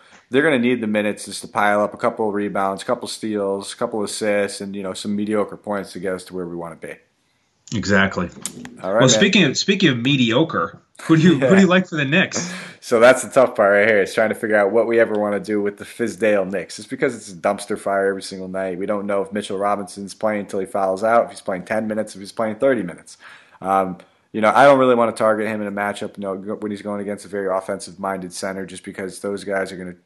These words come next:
Speaker 1: look to get him into foul trouble, and it's no secret Robinson's gonna get himself into foul trouble against those guys. So, uh, I'm probably gonna fade Robinson.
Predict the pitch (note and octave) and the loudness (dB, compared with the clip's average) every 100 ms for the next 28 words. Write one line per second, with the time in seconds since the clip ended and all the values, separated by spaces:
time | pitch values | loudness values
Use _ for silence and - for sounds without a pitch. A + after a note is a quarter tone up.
0 | _ _ A#2+ A#2+ A2 A2+ G#2 G2+ G#2+ G#2 | _ _ -6 -4 -4 -2 -4 -6 -2 -2
1 | G2+ G#2 G2+ G#2 G#2 - C3 A#2+ B2 A2+ | -2 -8 -6 -8 -8 -6 -6 -4 -6 -6
2 | F2+ G2+ G#2 G2 G2 F#2 F#2+ G#2+ F#2 F2+ | -4 -2 -2 -4 -12 -12 -8 -6 -6 -8
3 | G2 F#2 F2+ - F2+ F2 F#2 F2 F2 F2+ | -10 -10 -14 -8 -8 -8 -10 -10 -12 -14
4 | - E2+ E2 D#2+ D2+ - F2 D#2 - _ | -14 -14 -12 -12 -12 -14 -16 -18 -20 _
5 | _ G#2 A2 G#2+ B2 C#3 C3 A2+ A#2+ A#2+ | _ 0 0 0 4 4 2 -4 -2 0
6 | A2 A2+ A2+ - A2 | 2 2 0 -8 -10